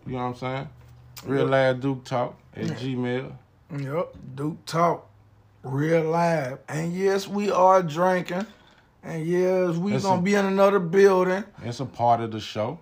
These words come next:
Speaker 2: And when you come, when we get our guests to come and stuff like that, we gonna have a real live Duke. Ain't gonna be no faking the flossing.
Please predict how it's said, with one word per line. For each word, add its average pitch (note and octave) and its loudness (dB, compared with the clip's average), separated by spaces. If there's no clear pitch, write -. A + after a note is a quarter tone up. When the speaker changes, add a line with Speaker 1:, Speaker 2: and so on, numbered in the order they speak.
Speaker 2:
And E3+ -6
when D3+ -2
you D#3 -4
come, G#3 0
when D3+ -6
we D#3+ -4
get F3 -2
our F3 2
guests E3+ -4
to C#3 -14
come D#3+ -8
and D#3 -8
stuff D3 -8
like D3+ -4
that, D3 -4
we E3 -6
gonna D#3 -4
have D3 -4
a C3+ -6
real D3+ -2
live D3+ -2
Duke. E3+ -2
Ain't G#2+ -10
gonna D#3+ -2
be F#3 -2
no F#3 4
faking E3+ -2
the F#3 -2
flossing. D#3+ 2